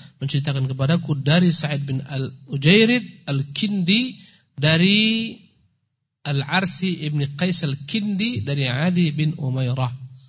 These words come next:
sahabat Nabi yang masuk Islam. Ya, radhiyallahu anhu qala, berkata Adi bin Umairah menceritakan kisah keislaman yang panjang dan di sini diringkas.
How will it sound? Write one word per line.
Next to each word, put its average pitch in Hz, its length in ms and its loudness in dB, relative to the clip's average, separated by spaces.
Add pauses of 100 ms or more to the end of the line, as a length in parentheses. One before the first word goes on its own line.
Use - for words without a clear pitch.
(320)
sahabat 123 320 -6
Nabi 143 480 2 (240)
yang 123 160 -6
masuk 127 240 0
Islam. 147 640 2 (1200)
Ya, 131 320 2 (400)
radhiyallahu 170 480 2
anhu 180 240 2
qala, 151 400 2 (640)
berkata 196 480 0
Adi 214 240 2
bin 175 160 2
Umairah 190 480 2
menceritakan 175 640 0
kisah 180 320 -2
keislaman 160 400 0
yang 156 160 4
panjang 233 480 0
dan 190 80 0
di 175 80 2
sini 180 160 4
diringkas. 185 800 2